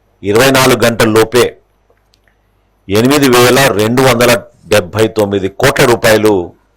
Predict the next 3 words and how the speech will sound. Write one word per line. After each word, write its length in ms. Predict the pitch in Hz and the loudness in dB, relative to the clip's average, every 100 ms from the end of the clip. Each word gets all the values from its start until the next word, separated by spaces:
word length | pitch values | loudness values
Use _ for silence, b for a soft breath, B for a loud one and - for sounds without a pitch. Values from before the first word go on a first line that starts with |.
| _ _ _ _ _ _ _ _ _ | _ _ _ _ _ _ _ _ _
మన 420 | 92 95 95 90 87 _ - | -6 -4 -2 -4 -8 _ -6
రైతుల 300 | 98 110 120 | -6 -2 -2
ఖాతాల్లోకి 880 | 107 92 90 98 95 80 98 90 | -2 -4 -2 0 -2 -2 -8 -8